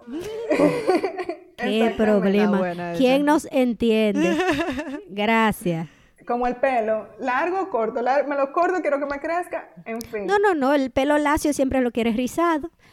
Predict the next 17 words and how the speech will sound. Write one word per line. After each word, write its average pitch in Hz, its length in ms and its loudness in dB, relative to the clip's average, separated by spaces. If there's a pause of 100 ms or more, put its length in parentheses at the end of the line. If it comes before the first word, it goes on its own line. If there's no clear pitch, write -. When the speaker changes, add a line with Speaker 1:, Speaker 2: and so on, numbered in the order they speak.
(100)
Speaker 1:
El 233 200 2
rizado 247 360 2
vive 226 180 4
alisándose. 294 800 -2 (680)
Speaker 2:
Exactamente. 208 1040 -12
Entonces, 240 380 -6
la 233 240 0
parte 240 260 -2
de 320 80 -4
fertilidad, 262 600 -4
por 220 220 -4
suerte, 233 600 -4
sí 214 160 -6
puedo 226 220 -4
dar 220 180 0
mi 226 100 -6
testimonio, 196 720 -8